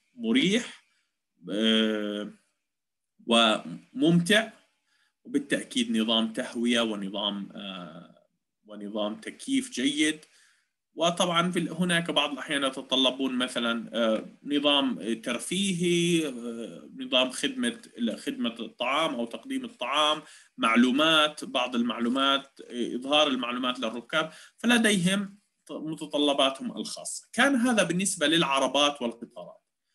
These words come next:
ولكن أيضًا البنية التحتية لديها مجموعة من المتطلبات الخاصة بها. Infrastructure Operational Requirements.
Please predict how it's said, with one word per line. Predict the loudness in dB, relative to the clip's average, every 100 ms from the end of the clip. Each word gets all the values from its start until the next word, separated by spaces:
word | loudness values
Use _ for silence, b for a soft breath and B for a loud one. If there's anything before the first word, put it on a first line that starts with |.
| _ _ _
ولكن | 4 4 4 0 -6 2
أيضًا | 6 6 6 0 -2 -4
البنية | -2 4 4 4
التحتية | 2 -4 -12 -10 -8 -6 -8 -6
لديها | -4 -2 2 6 6 4 2 0
مجموعة | 0 -4 -2 0 2 2
من | 0 -2
المتطلبات | -4 -6 -12 -8 -4 -2 0 -2 -2
الخاصة | -10 -6 -4 -2 -4 -8 -16
بها. | -20 _ _ _ _ _ _ _ -2
Infrastructure | 0 0 -2 -2 -2 0 -2 -2
Operational | -6 -2 2 2 0 -2
Requirements. | -2 -4 -6 -8 -10 -20 -20